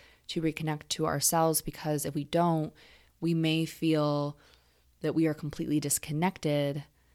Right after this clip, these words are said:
and our whole world then just revolves around our child, and we start to lose ourselves. We don't want that, right? We want that healthy balance, because we really want to show up as the best version of ourselves for our families and for our children, and to be that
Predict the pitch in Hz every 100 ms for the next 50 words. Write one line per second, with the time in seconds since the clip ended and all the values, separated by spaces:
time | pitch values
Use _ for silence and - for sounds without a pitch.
0 | _ _ - 156 151 143 - - - 190
1 | 190 180 - 151 165 226 190 147 143 147
2 | 156 151 - 156 147 147 160 160 - 147
3 | 143 143 143 139 - 143 - 151 151 147
4 | 143 135 - - - 147 151 143 - -
5 | - 50 - - - - - _ _ _
6 | _ _ - 151 151 147 143 139 - -
7 | _ _ _ - - - 196 - - _
8 | _ - 160 151 147 - - 156 160 151
9 | 139 147 220 277 254 - 156 - 147 160
10 | 151 160 156 147 143 - 147 - 135 -
11 | 139 - 143 143 - - 147 143 156 151
12 | 143 139 - 139 151 214 - - 156 147
13 | 147 - 139 139 160 233 220 151 143 147
14 | 139 143 - 156 156 165 185 147 131 -
15 | 147 151 139